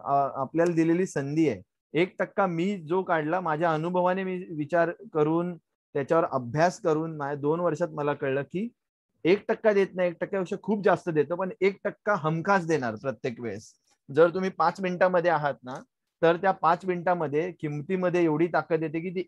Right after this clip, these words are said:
एक टक्का दूर जाऊ शकते खऱ्या किमतीपासून, सरासरी किमतीपासून एक टक्का दूर जाऊ शकते. तो तसा अभ्यास आहे. आणि म्ह-, आणि तो आपण कसा धरलाय की एक टक्का का?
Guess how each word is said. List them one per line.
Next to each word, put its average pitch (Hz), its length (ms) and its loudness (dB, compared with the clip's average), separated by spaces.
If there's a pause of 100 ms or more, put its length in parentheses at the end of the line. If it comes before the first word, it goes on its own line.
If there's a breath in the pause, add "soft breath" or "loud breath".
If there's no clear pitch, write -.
एक 190 80 0 (100)
टक्का 202 240 0
दूर 175 220 2
जाऊ 165 240 4
शकते 165 340 -6
खऱ्या 156 200 0
किमतीपासून, 123 640 -8 (640)
सरासरी 185 400 4
किमतीपासून 180 540 -2
एक 160 160 -6
टक्का 160 220 0
दूर 170 180 2
जाऊ 160 240 4
शकते. - 340 -12 (800)
तो 196 180 2
तसा 196 220 4
अभ्यास 139 380 0
आहे. 98 100 -12 (480)
आणि 185 440 -2 (520)
म्ह-, 151 280 0
आणि 170 160 0 (100)
तो 196 140 4
आपण 196 340 2
कसा 202 260 0
धरलाय 180 400 0
की 185 140 -4
एक 175 200 -4
टक्का 180 240 0
का? 170 260 0